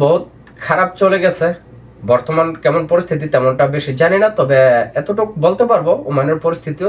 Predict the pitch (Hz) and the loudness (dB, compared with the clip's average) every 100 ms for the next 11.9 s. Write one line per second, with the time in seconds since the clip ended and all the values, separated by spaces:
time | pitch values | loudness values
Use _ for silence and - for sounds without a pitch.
0 | 202 139 143 147 - 156 - 104 117 - | -2 -2 -2 -6 -8 -8 -6 -4 -4 -6
1 | - - - - - - - - 208 - | -12 -18 -20 -20 -20 -20 -20 -10 -10 -10
2 | - - 208 233 233 240 240 208 180 180 | -12 -4 0 2 2 0 2 2 2 0
3 | 180 180 180 202 - - - 104 107 135 | 2 0 0 -2 -10 -20 -10 -6 -4 0
4 | 147 160 170 175 185 175 165 147 170 - | 0 2 2 0 -2 0 0 0 0 -2
5 | - - - - - - 143 185 196 240 | -20 -20 -20 -20 -20 -6 -2 -2 0 -2
6 | 240 165 127 175 208 - _ - - 107 | 2 2 0 0 -4 -6 _ -20 -6 -6
7 | 95 76 - _ - - - - 156 156 | -4 -8 -12 _ -20 -20 -20 -6 -4 0
8 | 196 233 240 233 220 214 180 165 175 185 | 2 2 2 2 0 2 0 2 -2 0
9 | 170 208 - - 196 214 214 208 190 180 | 2 0 -4 -4 0 0 0 0 0 -2
10 | - 160 175 185 208 160 160 175 135 - | 0 2 2 2 0 0 -2 -4 -4 -2
11 | 175 151 160 151 - 131 - 165 | 0 0 0 -4 -6 -6 -2 -2